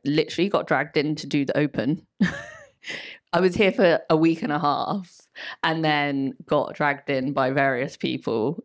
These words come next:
to do the Open. Um, so I was like, "This, why? This is crazy. <laughs> What am I doing?" Um, and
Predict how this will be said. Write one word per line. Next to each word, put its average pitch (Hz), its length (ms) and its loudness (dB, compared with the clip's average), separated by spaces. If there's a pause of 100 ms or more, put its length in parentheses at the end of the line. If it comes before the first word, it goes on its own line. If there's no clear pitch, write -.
(140)
to 131 360 -2
do 131 180 0
the - 100 0
Open. 127 600 0 (380)
Um, 123 560 0 (160)
so - 160 -2
I 147 60 -2
was 147 120 -2
like, 143 400 -4
"This, 135 300 -4
why? 147 400 -2
This 156 240 -2
is - 80 -8
crazy. 147 540 -4
<laughs> - 60 -8
What - 220 4
am 269 60 4
I 185 80 4
doing?" 147 380 -2 (400)
Um, 143 540 0
and 139 440 -2